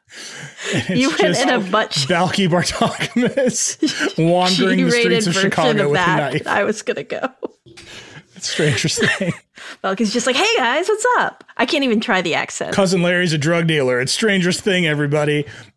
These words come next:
Speaker 1: The, I, there's, like, ninety percent of the office has no idea what I'm talking about. Perfect Strangers was a show in the eighties that I am guessing, based on having watched a lot in the eighties and not anytime recently, I'm just
Speaker 2: And
Speaker 1: gonna
Speaker 2: the nineties.
Speaker 1: guess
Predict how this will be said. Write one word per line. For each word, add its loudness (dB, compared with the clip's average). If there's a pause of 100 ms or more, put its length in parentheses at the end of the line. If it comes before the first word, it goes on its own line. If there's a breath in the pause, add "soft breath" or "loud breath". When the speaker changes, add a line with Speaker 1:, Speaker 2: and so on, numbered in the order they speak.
(120)
Speaker 1:
The, -2
I, 0
there's, 0
like, 0
ninety 2
percent -2
of -2
the -2
office -4
has -2
no -2
idea -4
what -6
I'm -4
talking -6
about. -8 (380 loud breath)
Perfect 0
Strangers 0
was 0
a -2
show 0
in -2
the -6
eighties 0 (320 loud breath)
that -4
I 2
am -2
guessing, 0 (300)
based 0
on -2
having 0
watched -2
a -2
lot 0
in -6
the -2
eighties -2
and -8
not -4 (200)
anytime -4
recently, -4 (500 loud breath)
I'm 2
just 0
Speaker 2:
And 4
Speaker 1:
gonna 2
Speaker 2:
the -2
nineties. 0
Speaker 1:
guess -2